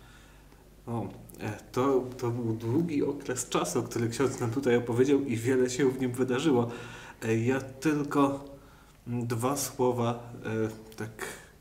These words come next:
zwrócę uwagę, e, na tą kwestię udawania, czy, czy kwestię tego, hmm, co ksiądz powiedział, że gdyby ksiądz powiedział biskupowi, arcybiskupowi,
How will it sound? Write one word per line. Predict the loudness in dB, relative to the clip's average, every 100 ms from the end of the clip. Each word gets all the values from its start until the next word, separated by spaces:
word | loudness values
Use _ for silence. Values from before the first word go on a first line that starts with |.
| -14
zwrócę | -8 -6 0 4
uwagę, | 6 6 2 0 -2 -2
e, | 0
na | 2 2 2 0 -2 -12 -16 -18 -18 -20 -20 -20 -6 2
tą | 2
kwestię | 4 2 2
udawania, | 2 4 4 4 4 4
czy, | 4 2 2
czy | 0 -4
kwestię | -2 -2 0 2
tego, | 6 6 4 0 -6 -6 -6 -6 -12 -10 -4
hmm, | -4 -4 -12 -18 -20 -20 -6
co | -4
ksiądz | -4 -4
powiedział, | 2 6 8 8
że | 6
gdyby | 2 6 8 8
ksiądz | 8 4 0
powiedział | 2 4 6 6
biskupowi, | 4 -2 2 4 6 4
arcybiskupowi, | 2 -2 -2 0 4 4